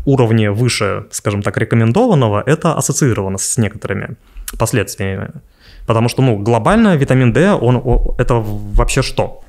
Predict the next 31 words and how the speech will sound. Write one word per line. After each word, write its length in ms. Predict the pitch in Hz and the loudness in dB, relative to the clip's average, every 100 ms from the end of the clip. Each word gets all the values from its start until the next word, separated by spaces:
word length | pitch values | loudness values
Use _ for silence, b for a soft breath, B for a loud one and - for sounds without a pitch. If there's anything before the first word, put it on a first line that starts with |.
| - | -20
В 100 | - | -18
целом, 340 | - 160 220 190 | -2 2 2 2
как 160 | 135 | 0
бы, 100 | 113 | -2
главное, 400 | 104 127 127 113 | 2 2 4 2
на 80 | 110 | 2
что 180 | 110 131 | 0 0
он 120 | 113 | 0
влияет, 460 | 107 104 151 220 135 | 2 0 2 0 -2
это 180 | - 143 | 0 2
на 260 | 117 113 | 2 0
фосфорно-кальциевый 880 | - 131 - - 120 117 117 - 117 | 0 -2 -2 -2 0 0 -2 0 0
обмен, 240 | 117 98 | 0 -2
то 100 | - | -2
есть 140 | 101 - | -2 0
на 80 | 107 | 0
баланс 320 | 107 131 - | 0 0 0
кальция 420 | 131 98 - 95 | -2 -2 -4 -4
в 320 | 98 104 101 | -6 -8 -4
организме. 580 | 110 110 107 92 - - b b b - | -2 0 0 -2 -8 -10 b b b -4
То 60 | 113 | -2
есть 180 | - 117 | -2 -2
за, 340 | 113 123 - | -2 -2 -8
с 120 | - - | -10 0
помощью 400 | 143 120 - 113 | 2 2 0 0
витамина 400 | 113 117 113 107 | 2 2 2 2
D 320 | 143 226 233 | 2 2 0
мы, 320 | 113 135 180 - - - | 2 2 4 2 2 2
как 160 | 120 110 | 2 0
бы, 80 | 110 | 0
вот 380 | 107 - - | 0 -4 -16